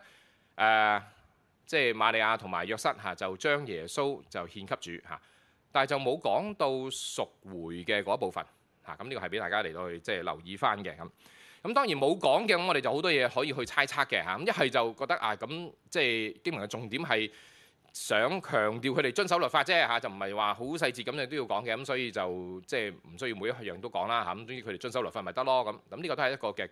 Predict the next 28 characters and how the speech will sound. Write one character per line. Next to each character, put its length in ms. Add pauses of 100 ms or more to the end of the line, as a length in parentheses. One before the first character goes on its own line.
解 120
釋 260
嚇。 140 (400)
或 80
者 100
有 80
啲 180
嘅 100
解 80
釋 140
咧， 100
就 100
係 140
話， 240 (200)
又 80
因 100
為 80
耶 160
穌 280 (100)
本 200
身 200
佢 160
係 40
屬 140
於 120
神 180
㗎 80
嘛 220